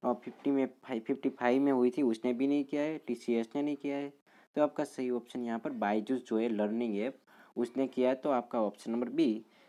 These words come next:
यहाँ पर करेक्ट ऑप्शन हो जाएगा। क्वेश्चन नंबर एट, हाल ही में किसे डीडीसीए का नया लोकपाल घोषित किया है? तो आपको पता होगा कि जो डीडीसीए है हमारा,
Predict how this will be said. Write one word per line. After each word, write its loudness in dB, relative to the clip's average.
यहाँ 0
पर 0
करेक्ट -2
ऑप्शन -2
हो 0
जाएगा। -2
क्वेश्चन 0
नंबर 2
एट, 2
हाल 0
ही 0
में 0
किसे 0
डीडीसीए 2
का -2
नया 0
लोकपाल 0
घोषित -4
किया -2
है? -6
तो 0
आपको -2
पता -2
होगा -2
कि -8
जो -8
डीडीसीए -2
है -6
हमारा, -4